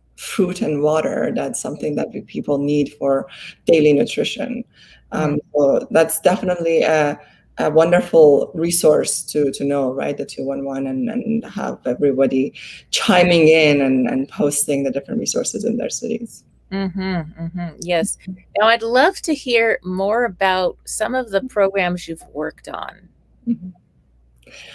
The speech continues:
Speaker 1: Um, sure. So I have done a, a variety of things. Um, as, as, uh, you read,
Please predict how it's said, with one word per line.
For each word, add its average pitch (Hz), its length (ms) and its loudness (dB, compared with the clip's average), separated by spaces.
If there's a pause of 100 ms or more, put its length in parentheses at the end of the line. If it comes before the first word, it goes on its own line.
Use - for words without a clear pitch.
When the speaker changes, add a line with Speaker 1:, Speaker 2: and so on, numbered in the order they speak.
(280)
Speaker 1:
Um, 202 280 4
sure. 214 540 6
So 240 640 6
I 254 160 4
have 339 220 -2
done 269 640 4
a, 208 200 0
a 208 60 0
variety 196 520 -2
of - 220 -6
things. 240 580 -2
Um, 202 340 -6 (100)
as, 160 280 -6
as, 143 380 -4
uh, 131 480 -4
you 151 320 -6
read, 147 360 0